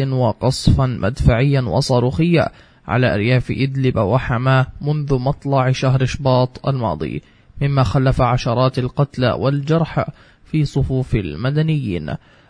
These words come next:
المصدر: تلفزيون حلب اليوم. التعليق: ها نحن نعيش الذكرى الثامنة لانطلاقة ثورة الشام المباركة، هذه الثورة التي عقدت عليها الأمة آمالها واستبشرت بها خيرا،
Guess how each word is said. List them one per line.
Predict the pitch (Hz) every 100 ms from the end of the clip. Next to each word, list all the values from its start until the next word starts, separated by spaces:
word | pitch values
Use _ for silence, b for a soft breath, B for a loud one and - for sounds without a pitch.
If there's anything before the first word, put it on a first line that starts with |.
| -
المصدر: | 135 113 - - - 123 131 _ -
تلفزيون | 160 151 151 143 139 131 131 123
حلب | - 117 -
اليوم. | 113 92 71 - - - - - - - -
التعليق: | - - 147 123 - - b b
ها | - 160
نحن | 139 143 135
نعيش | 117 131 131
الذكرى | 135 131 131 127
الثامنة | - - 160 156 147 139
لانطلاقة | 120 117 - 98 90 123 - 127 127
ثورة | 127 123 117 127
الشام | 139 - 120
المباركة، | 120 113 120 113 87 - - - b b b
هذه | - 127 120 117
الثورة | - 131 120 120
التي | 127 123 123 120
عقدت | 82 117 - 135 127 127
عليها | - 120 131 131
الأمة | 127 135 135 131 135 123
آمالها | 123 156 151 127 135 - b b -
واستبشرت | - - 139 143 - 131 131 -
بها | 135 135 123
خيرا، | - 165 165 110